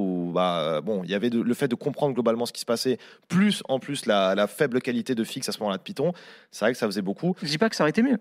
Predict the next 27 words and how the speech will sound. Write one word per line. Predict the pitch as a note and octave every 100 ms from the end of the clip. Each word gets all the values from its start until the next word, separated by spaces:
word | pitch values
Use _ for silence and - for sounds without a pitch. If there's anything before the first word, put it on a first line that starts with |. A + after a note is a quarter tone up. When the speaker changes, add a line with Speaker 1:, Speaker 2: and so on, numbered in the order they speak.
| -
Speaker 2:
mais | - - -
c'est, | D#3 - -
on | E3
peut | - G3+
poser | G3 E3+
la | F3+
question. | B3 - A#3+ - _ _ _ _
Mais | D#3+
c'est | -
comme | F3+ E3+
Mi-, | F3 G3
Mizu | F#3 F3 C4
qui | - D#3
ne, | D#3 D#3 D3 - - - _ - -
qui, | - -
qui | - -
ne | C#3+ C#3 C3+
step | - E3 -
up | F3 - -
pas | A#3+
plus | - A3+ G#3+
que, | - G3+ G3 F#3+
que | A#3+
ça, | F#4 E4
en |
fait. | G3+ D#3 -
Euh, | D#3 D3 D3